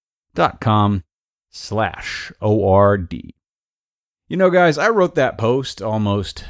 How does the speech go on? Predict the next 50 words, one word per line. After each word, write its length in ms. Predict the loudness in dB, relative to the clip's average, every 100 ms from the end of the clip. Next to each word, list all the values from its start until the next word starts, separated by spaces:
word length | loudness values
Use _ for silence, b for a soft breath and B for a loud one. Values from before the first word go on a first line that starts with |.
| -14
two 160 | -10
years 320 | -8 -6 -6 -8
ago, 380 | -12 -14 -12 -6
and 400 | -2 0 0 0
I 140 | -2
am 140 | -2 -4
proud 360 | 0 0 0
to 60 | -4
say 380 | -6 -6 -6 -8
that 180 | -10 -8
even 300 | -6 -4 -4
since 300 | -2 -4 -6
then, 540 | -4 -2 -2 -4 -12
that 180 | -16 -14
short 340 | -6 -2 -2
period 300 | -2 0 0
of 140 | -2 -8
time, 380 | -8 -8 -10 -18 _ _ _ b
I'm 60 | -6
seeing 240 | -4 -2
a 40 | 0
lot 260 | 0 0
more 220 | 0 0 0
people 320 | -2 -6 -4
take 200 | -2 0
ownership 520 | 0 0 -2 -6 -6
of 100 | -4
their 140 | -2
vulnerability, 760 | 0 0 0 -2 -4 -6 -6 -6
as 200 | -6 -6
the 80 | -6
post 320 | -4 -4 -6
encourages. 640 | -6 0 0 0 -6 -18 -20 _ _ _ _ _
There's 160 | -2 -2
still 220 | 0 -2
a 20 |
lot 340 | -2 -2 -2 0
of 80 |
work 200 | 0 -2
to 80 | -2
do, 180 | -2 0
obviously, 580 | 0 0 -6 -6 -10 -10 _ _ _
and 400 | -2 0 0 -2
for 200 | -4 0
those 260 | 2 0 -2
who 160 | -6
are 260 | -2 0 0
comfortable 540 | 0 -4 -4 -6 -4
being 300 | -2 -2 0
vulnerable, 640 | -2 -2 -4 -8 -14 -18